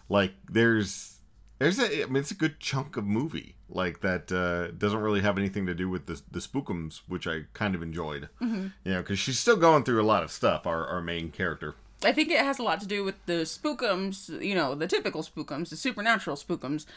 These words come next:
Speaker 2: as well as just awful freaking people.
Speaker 1: Mm-hmm. She, uh,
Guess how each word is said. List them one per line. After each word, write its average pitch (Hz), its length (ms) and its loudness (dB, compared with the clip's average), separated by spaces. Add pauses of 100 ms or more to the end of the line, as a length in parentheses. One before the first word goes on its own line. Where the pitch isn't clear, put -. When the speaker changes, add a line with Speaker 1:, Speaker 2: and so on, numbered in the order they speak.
(180)
Speaker 2:
as 190 240 2
well 202 320 8
as 175 400 6
just 190 340 -2
awful 339 520 6 (200)
freaking 427 400 8
people. 220 640 4
Speaker 1:
Mm-hmm. 135 340 2 (300)
She, 156 360 8
uh, 117 180 2